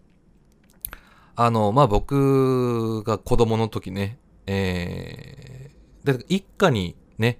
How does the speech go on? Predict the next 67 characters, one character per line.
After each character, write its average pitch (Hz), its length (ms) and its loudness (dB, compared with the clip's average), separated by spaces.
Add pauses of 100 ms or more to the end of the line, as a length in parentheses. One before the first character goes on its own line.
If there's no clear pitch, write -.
え 104 140 0
ー、 - 40 2
百 120 200 0
科 127 140 4
事 104 120 -2
典、 90 100 -2
大 117 200 2
体 117 220 0
一 - 160 -2
つ - 140 -4
は 87 100 -8
ね、 90 160 -10
一 - 160 -2
つ - 100 -6
っ - 40 -20
て 87 100 -12
い - 20 -16
う - 40 -10
か 90 40 -6
何 127 200 2
冊 - 180 -6
か 92 80 -4
あ - 20 -4
っ - 80 -8
た 92 100 -6
ん 87 60 -8
で 85 80 -12
す - 60 -20
け 95 80 -8
ど 92 80 -4
も、 107 280 0 (520)
百 - 300 -8
科 185 120 2
事 - 120 -8
典 170 100 2
で 110 80 2
わ 98 80 0
か 127 140 0
ん 123 60 0
な 120 60 0
い 107 40 -2
方 - 180 -2
っ 90 40 -8
て - 120 -14
今 92 140 -2
い - 20 -2
ら 92 80 0
っ 90 40 -4
し - 220 -6
ゃ 104 40 2
る 87 340 -4 (460)
と 98 80 0
思 92 100 0
う 95 60 0
ん - 20 -4
で 85 60 -6
す - 80 -12
よ 92 80 -8
ね。 95 260 -6 (640)
あ 104 160 2
の、 98 320 0 (800)
一 127 120 0
冊 - 580 -4
が 143 100 4
で 90 80 -4
す - 100 -14
ね、 87 220 -12